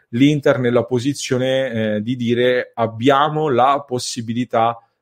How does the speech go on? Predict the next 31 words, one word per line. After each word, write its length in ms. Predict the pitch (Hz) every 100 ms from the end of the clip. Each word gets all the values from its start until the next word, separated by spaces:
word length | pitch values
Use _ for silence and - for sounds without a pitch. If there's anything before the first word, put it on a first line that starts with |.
| _
di 180 | 110 113
passare 400 | 110 - 110 107
il 100 | -
turno". 280 | 107 101
Comunque 280 | 101 127 123
il 100 | 117
passaggio 460 | - 127 - 143 135
del 180 | 135 120
turno 560 | 139 135 135 135 139
è 140 | 123 127
nelle 240 | 117 113
mani 200 | 120 117
dell'Inter, 520 | 131 113 110 117 110
che 320 | - 123 - _ _
deve 340 | 117 139 117
fare 240 | 110 123 120
l'Inter 560 | 117 104 101 107 110 110 _ _
se 220 | - 120
vuole 320 | 110 110 104
passare. 460 | 113 104 - 92 98
Il 160 | 123
primo 220 | 120 147 143
posto 280 | 156 151
è 40 | 143
difficile 580 | 143 - 139 139 147 113
perché 200 | 110 110
credo 220 | 117 113
che 80 | 110
il 80 |
Real 360 | 107 120 113 107
sia, 320 | - 113 107